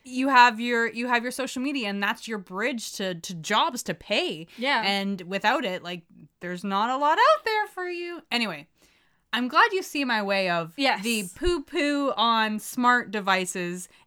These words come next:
Speaker 1: angle kind of upset me.
Speaker 2: Yeah.
Speaker 1: Because here's the thing, Scully has a smart home.
Speaker 2: Mm-hmm.
Speaker 1: She paid a lot of money for that.
Speaker 2: Mm-hmm.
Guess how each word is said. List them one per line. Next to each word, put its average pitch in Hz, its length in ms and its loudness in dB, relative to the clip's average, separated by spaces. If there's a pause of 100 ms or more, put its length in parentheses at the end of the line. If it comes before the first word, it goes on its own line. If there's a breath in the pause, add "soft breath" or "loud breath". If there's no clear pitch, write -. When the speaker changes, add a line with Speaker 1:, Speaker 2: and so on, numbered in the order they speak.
(140)
Speaker 1:
angle 233 500 -2
kind - 220 -14 (280)
of 349 120 0
upset - 400 -4
me. 151 300 -12 (100)
Speaker 2:
Yeah. 226 400 2 (480 soft breath)
Speaker 1:
Because 285 560 0 (180)
here's 427 240 -2
the 277 140 -6
thing, 190 420 -2
Scully 330 380 -2
has 254 200 2
a 214 120 -4
smart 208 400 -2
home. 180 480 -4
Speaker 2:
Mm-hmm. 269 360 -4
Speaker 1:
She 339 140 -2
paid 320 240 -6
a 294 80 -2
lot 277 220 0
of 277 80 -2
money 302 260 -2
for 175 160 -12
that. - 420 -14
Speaker 2:
Mm-hmm. 240 440 -6